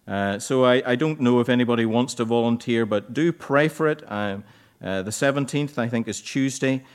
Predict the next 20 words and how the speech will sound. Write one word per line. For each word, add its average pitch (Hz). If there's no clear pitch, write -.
uh, 95
to 95
Thursday. 120
Uh, 98
you'll 98
see 127
it 120
on 110
the 98
television, 104
but 95
just 175
remember 113
to 107
pray, 98
uh, 95
for 104
the 98
farming 101
community 95